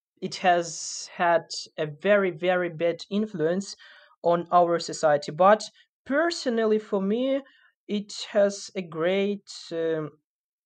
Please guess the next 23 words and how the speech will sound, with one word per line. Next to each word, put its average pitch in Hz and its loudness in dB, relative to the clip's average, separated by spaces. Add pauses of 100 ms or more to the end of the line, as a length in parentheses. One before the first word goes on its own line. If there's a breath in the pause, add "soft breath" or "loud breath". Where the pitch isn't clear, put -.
(280)
effect. 170 2
For 175 2
example, 226 2 (300 soft breath)
I 202 6
can 208 -2
say 226 0
that, 202 6 (540)
uh, 165 4 (840)
this 208 -4
disconnection, 214 0 (360)
uh, 170 8
made 208 2
me 208 2
think 202 -2 (240)
who, 190 0
uh, 165 4 (380)
who 185 0
was, 175 2 (380)
uh, 151 6
my 202 4
real 196 4 (100)
he-, 196 -2 (140)
friend, 190 2